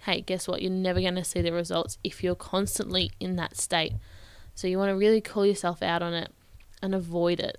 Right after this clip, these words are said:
at all costs, being so harsh on yourself. Even if it's just having a little bit of compassion and empathy for yourself. So maybe you're still struggling to be really positive and, you know,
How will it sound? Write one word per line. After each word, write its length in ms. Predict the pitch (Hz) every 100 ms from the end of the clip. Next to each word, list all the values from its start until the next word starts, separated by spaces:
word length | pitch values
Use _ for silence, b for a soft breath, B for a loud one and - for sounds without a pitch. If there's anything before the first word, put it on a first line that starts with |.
| -
at 120 | 175
all 180 | 175 170
costs, 540 | - 170 160 - - B B -
being 400 | 190 185 180 175 -
so 220 | - 180
harsh 380 | 175 165 160 -
on 80 | 170
yourself. 340 | 165 - - - B B B -
Even 240 | 247 285
if 100 | 277
it's 140 | 262 -
just 160 | 240
having 180 | 220 208
a 20 |
little 140 | 208 208
bit 80 |
of 80 | 214
compassion 560 | - 220 - 175 170 180
and 160 | 180 -
empathy 420 | 180 180 170 185
for 140 | -
yourself. 320 | 180 175 - -
So 120 | 190
maybe 320 | 185 196 202
you're 140 | 202
still 500 | 202 - 180 175 175 - b b b b b b
struggling 680 | - - 196 185 185 180 180
to 460 | - 180 170 165 170 _ -
be 180 | 185 175
really 720 | 170 180 180 185 175 175 165 - - - - - - - - -
positive 580 | - 196 185 180 180 180
and, 180 | 160 165
you 80 | 160
know, 220 | 156